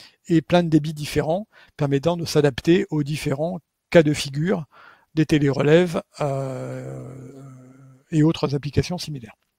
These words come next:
L'applica-, enfin, le modèle, euh, de l'architecture des réseaux wise, comme un peu tous les réseaux, euh, N, enfin, de, de type L P one, est basé sur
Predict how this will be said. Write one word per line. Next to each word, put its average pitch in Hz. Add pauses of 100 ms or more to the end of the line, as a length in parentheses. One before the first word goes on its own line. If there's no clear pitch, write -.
(1400)
L'applica-, 190
enfin, -
le 147
modèle, 196 (100)
euh, 151
de 147
l'architecture 175
des 143
réseaux 139
wise, 160 (420)
comme 165
un 165
peu 185
tous 160
les 147
réseaux, 147 (100)
euh, 117 (100)
N, 156
enfin, 117
de, 113 (120)
de 147
type 156
L 147
P 151
one, 190 (580)
est 175
basé 185
sur 190